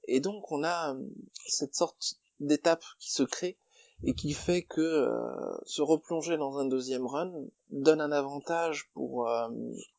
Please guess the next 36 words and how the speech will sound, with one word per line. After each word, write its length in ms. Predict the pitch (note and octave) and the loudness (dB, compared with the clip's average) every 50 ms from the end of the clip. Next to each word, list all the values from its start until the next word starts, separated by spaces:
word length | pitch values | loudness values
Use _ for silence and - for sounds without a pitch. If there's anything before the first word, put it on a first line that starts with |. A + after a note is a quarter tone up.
| - - - - | -10 -10 -8 -8
pour 220 | - C#3+ C#3+ B2+ | -4 2 4 4
aller 160 | C#3 C#3+ D3 C#3 | 6 6 4 4
plus 200 | - - D#3 D3+ | 0 -4 -4 -4
vite. 340 | E3+ F#3 - - - - _ _ _ _ - - | -4 -4 -8 -10 -16 -16 _ _ _ _ 4 6
Et 60 | D3 | 8
le 160 | C#3 C#3+ D3+ | 10 10 8
jeu 220 | D3+ D#3+ F#3+ F#3 | 8 8 8 8
est 60 | F3+ E3 | 6 6
fait 320 | - - - E3+ E3+ F3 | 2 0 -2 -2 0 0
de 320 | E3+ C#3+ C3+ C#3 C3+ B2+ - _ _ _ _ _ _ _ _ - | -2 -2 -2 0 -2 -2 -2 _ _ _ _ _ _ _ _ 4
telle 180 | E3 D3+ D3 - | 6 6 6 6
sorte, 280 | - - G3+ - - | 2 0 0 2 2
à 60 | D#3 | 0
mon 140 | C3 B2+ C3 | 0 2 -2
avis, 180 | C3 C3+ D3+ D#3 | -2 0 2 0
les 80 | D3+ | 0
scénarios 480 | D3 - - D3+ D3 C3+ C3+ D3 D#3+ D3+ | 0 -2 -2 -2 -2 0 0 0 -2 -2
vont 200 | C#3+ C#3 C#3 C#3 | -2 -4 -4 -6
être 220 | C3+ - - C#3+ | -4 -4 -4 -6
faits 200 | C3+ - - D3+ | -4 0 0 0
de 80 | C3+ B2+ | 0 0
telle 240 | - - C#3 C3 C3+ | 2 2 2 2 2
sorte 420 | - - F#3+ F#3 - - - _ _ _ - - - - - _ _ - | 0 -4 -4 -4 -6 -10 -18 _ _ _ -20 -20 -20 -20 -20 _ _ -4
que 100 | - D#3+ | -2 0
cette 220 | D3 - D#3+ D3 - | 2 2 2 0 0
progression 580 | - - F#3+ F#3 E3 E3+ E3+ D#3+ - - G3+ F3+ | 2 4 4 4 6 4 2 2 2 -2 -2 0
soit 180 | - F3 D#3 | 2 0 2
prise 180 | - - D3+ C#3+ | 2 2 0 0
en 120 | C#3+ C#3 | 0 -2
compte 220 | - - D#3+ D3 C#3 | -4 -4 -4 0 0
dans 80 | C#3 | 0
le 60 | C3+ | -2
scoring. 400 | C3 - - C#3 B2+ C3 A#2+ - - - - | -2 -2 -4 -4 -4 -4 -8 -12 -12 -14 -8
C'est, 680 | - - - - C#3+ C3+ C3 C3 B2+ B2+ B2 B2+ A#2+ A#2+ B2 B2 B2 A#2+ - - - - | -2 -2 0 2 2 2 2 2 0 0 0 0 0 -2 -2 -2 -4 -4 -6 -8 -10 -10
comment 280 | - - C#3+ C3+ C3+ B2+ | -8 -8 -6 -4 -4 -4
dire, 220 | B2 A2+ G#2+ - | -4 -2 -4 -4